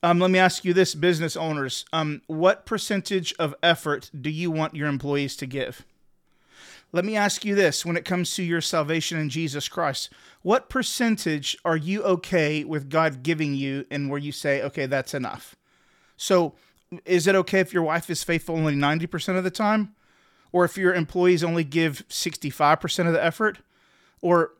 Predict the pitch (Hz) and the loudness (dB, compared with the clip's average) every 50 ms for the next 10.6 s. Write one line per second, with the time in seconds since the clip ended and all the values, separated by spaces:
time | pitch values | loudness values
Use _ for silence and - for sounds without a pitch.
0 | _ _ 190 220 240 233 180 156 139 165 202 214 190 202 185 - - - 160 180 | _ _ 2 4 4 4 2 -2 -2 0 0 0 0 -2 -4 -4 -2 2 4 4
1 | 175 160 - 180 156 135 151 156 127 135 135 - 165 175 175 - - 165 151 151 | 4 4 2 -2 -2 0 -2 -4 -4 -6 -4 0 0 0 2 0 -2 -2 0 0
2 | 156 165 156 - - 156 135 135 120 - 175 160 151 - - - - - - - | 0 0 0 -2 -4 -6 -8 -6 -2 0 2 2 0 -2 -8 -10 -20 -20 -18 -2
3 | - 208 202 208 - 208 180 165 160 165 175 175 185 180 - 170 147 - - 160 | 0 0 0 0 0 -2 -2 0 0 2 2 4 2 2 0 -4 -4 -2 -2 -2
4 | 147 139 131 - - 151 143 143 143 - - 147 170 165 - 151 - - 170 151 | -2 -2 -4 -4 -2 -2 0 0 -2 -2 -2 -2 -4 -2 -4 -8 -6 -4 -4 -4
5 | 143 139 135 - 156 143 131 - - _ _ _ - 180 175 175 151 156 156 135 | -2 -4 -6 -4 -6 -6 -6 -8 -14 _ _ _ 2 4 4 4 4 0 -2 -2
6 | 143 135 135 135 131 151 151 151 147 139 131 117 117 - - 143 127 110 - - | -2 -4 -4 -4 -4 -4 -4 -2 -2 -2 -4 -6 -6 -8 -6 -4 -4 -6 -8 -14
7 | - - - - _ 160 160 185 202 202 202 220 214 208 - - 226 226 226 226 | -20 -20 -20 -8 _ 2 4 4 4 6 4 4 4 4 4 2 2 2 0 -2
8 | - _ _ _ _ _ _ _ _ _ _ _ - 151 139 160 180 185 185 180 | -4 _ _ _ _ _ _ _ _ _ _ _ -6 -4 -2 0 2 2 0 -2
9 | - - 180 156 147 135 147 165 170 180 185 180 156 175 185 165 139 156 160 165 | -2 -4 -4 -4 -4 0 2 4 6 6 6 6 4 4 2 2 2 0 -2 -2
10 | - - - 151 147 - - - 135 120 147 | -4 -2 -2 -2 0 -2 -6 -6 -8 -8 -10